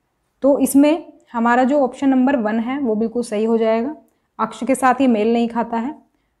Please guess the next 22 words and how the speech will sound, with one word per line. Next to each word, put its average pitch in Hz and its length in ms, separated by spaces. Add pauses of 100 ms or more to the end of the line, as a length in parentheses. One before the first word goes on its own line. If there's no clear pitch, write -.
तो 247 60
पृथ्वी 262 360
को 311 80
बनाकर 277 360
भी 277 240
आप 233 240
इसको 233 200
देख 202 220
सकते 226 340
थे 277 160 (640)
कि 233 80
किस 233 280
तरह 226 240
से 285 240 (640)
यहाँ 196 160
पर 247 120
प्रकाश 208 440
पड़ 180 200
रहा 190 100
है 240 60
पृथ्वी 185 340
पर। 165 200